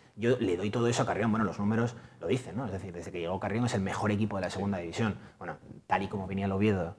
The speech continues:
Speaker 1: de la depresión tremenda
Speaker 2: Sí,
Speaker 1: que
Speaker 2: sí,
Speaker 1: tenía
Speaker 2: sí.
Speaker 1: a nivel anímico,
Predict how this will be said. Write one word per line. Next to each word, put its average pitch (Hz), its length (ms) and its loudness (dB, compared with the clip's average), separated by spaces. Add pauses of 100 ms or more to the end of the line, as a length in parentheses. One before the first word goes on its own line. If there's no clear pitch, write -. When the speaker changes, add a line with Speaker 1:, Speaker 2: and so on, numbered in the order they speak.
Speaker 1:
de 98 140 -2
la 90 100 0
depresión - 540 0
tremenda 107 360 4
Speaker 2:
Sí, 107 60 2
Speaker 1:
que 101 60 4
Speaker 2:
sí, 101 40 2
Speaker 1:
tenía 104 160 6
Speaker 2:
sí. - 0 -
Speaker 1:
a - 20 6
nivel 104 220 4
anímico, 101 500 2